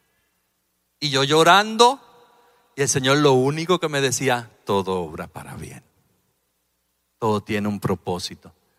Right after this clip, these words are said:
No lo entendía en el momento, pero Dios es fiel y Dios cambió todas las cosas y transformó todo y puso todo en su lugar,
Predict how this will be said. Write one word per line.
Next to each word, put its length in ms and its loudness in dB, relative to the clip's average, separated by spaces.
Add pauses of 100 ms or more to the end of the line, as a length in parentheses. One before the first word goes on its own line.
(120)
No 120 0
lo 80 0
entendía 600 -4
en 100 -6
el 100 -4
momento, 580 -8 (560)
pero 220 2
Dios 220 0
es 220 0
fiel 480 -4 (520)
y 80 -4
Dios 180 0
cambió 540 -2
todas 240 0
las 140 -4
cosas 380 -2
y 80 -6
transformó 720 -2
todo 420 -2 (320)
y 60 -10
puso 300 -4
todo 300 2
en 80 -4
su 140 -6
lugar, 420 -4